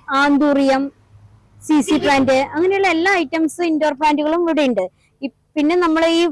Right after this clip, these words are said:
ഏഹ്, കൂടുതൽ ഇൻഡോർ പ്ലാന്റ് നമ്മൾ ഇവിടെ തന്നെ പ്ലാന്റ് ചെയ്യണതായിരിക്കും. വെച്ച് പിടിപ്പിച്ച് നമ്മൾ ഇവിടെ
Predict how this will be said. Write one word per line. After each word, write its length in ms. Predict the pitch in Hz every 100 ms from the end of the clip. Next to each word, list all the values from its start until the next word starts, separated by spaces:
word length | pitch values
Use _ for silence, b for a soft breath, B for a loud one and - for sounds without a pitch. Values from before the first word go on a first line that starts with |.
| - _ _ _ 269
ഏഹ്, 500 | 262 254 254 247 247
കൂടുതൽ 600 | 233 - 285 302 285 370 359
ഇൻഡോർ 340 | 294 285 285
പ്ലാന്റ് 300 | 277 277 277
നമ്മൾ 340 | 302 269 294
ഇവിടെ 220 | 285 269 294 269
തന്നെ 220 | 262 294
പ്ലാന്റ് 360 | 285 262 247 254
ചെയ്യണതായിരിക്കും. 560 | 233 220 208 185 170 - _ _ _ _ _ _ _ _ _ _ _
വെച്ച് 280 | 254 - -
പിടിപ്പിച്ച് 460 | 294 277 294 285 359
നമ്മൾ 300 | 330 302 320
ഇവിടെ 180 | 302